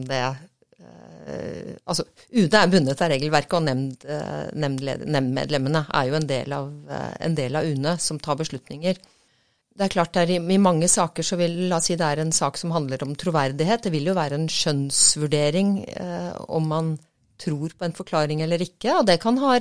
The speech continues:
betydning for resultatet. Og, og hvis det er humanitære vurderinger som skal gjøres, så er jo skjønnsrommet,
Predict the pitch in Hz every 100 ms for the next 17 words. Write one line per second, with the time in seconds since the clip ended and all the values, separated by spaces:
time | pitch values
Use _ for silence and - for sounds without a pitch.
0 | 233 220 208 262 202 151 151 180 156 -
1 | 170 156 - 131 160 - _ _ _ _
2 | _ _ _ _ _ 185 185 185 185 185
3 | 185 185 185 180 185 - - - 185 175
4 | 170 170 185 185 - 156 151 175 170 170
5 | 170 160 131 123 143 156 151 151 160 175
6 | 165 - 160 165 240 226 160 156 160 147
7 | 131 - 151 143 139 139 143 143 143 143
8 | 143 143 143